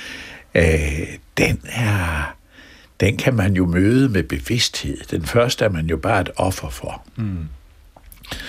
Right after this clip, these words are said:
Speaker 1: Og den gør en hel masse ved en, som man ikke, øh, ikke, ikke kan se linjen i. Man er ligesom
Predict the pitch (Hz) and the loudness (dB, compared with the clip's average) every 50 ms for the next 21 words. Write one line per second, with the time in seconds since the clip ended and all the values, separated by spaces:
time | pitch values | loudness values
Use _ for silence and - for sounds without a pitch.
0 | - - - - - - - - 101 95 95 - - 92 76 76 80 73 92 107 | -12 -14 -12 -6 -4 -2 0 2 2 0 2 2 2 2 2 2 2 2 2 2
1 | 87 - - 87 85 95 85 - 107 107 - - 73 76 95 98 92 104 - - | 2 0 -2 -2 0 0 0 0 0 -2 -2 -4 -4 -2 0 2 2 2 2 2
2 | 98 90 85 87 76 73 - - 90 78 82 82 78 76 73 73 78 76 - 87 | 2 2 2 0 -4 -4 0 0 2 2 2 0 0 0 0 0 -2 -2 -2 -2
3 | 90 92 - - 98 90 76 71 71 71 76 - - - - - - - - - | -2 -2 0 0 -2 0 0 -2 -4 -6 -8 -10 -14 -18 -18 -18 -18 -18 -18 -20
4 | - - - - - - - - 69 69 71 69 71 76 - 85 82 78 - - | -20 -20 -20 -20 -18 -14 -12 -8 -6 -6 -6 -6 -6 -8 -6 -6 -8 -8 -8 -6
5 | - - 85 76 - - 95 - - - - 80 - - - - - 104 107 - | -4 -2 -2 -2 -4 -6 -8 -8 -8 -6 -6 -6 -2 -2 0 2 4 4 2 2
6 | - 78 85 82 87 95 101 101 107 104 98 92 90 - - 90 90 87 - 82 | 2 -2 0 0 2 2 2 2 2 2 0 0 -4 -4 -2 -2 -2 -2 -2 -4
7 | 80 80 85 90 87 85 85 90 92 - - 82 92 92 | -4 -2 -2 -2 -2 -2 -2 -2 -2 -2 -2 -2 -2 -4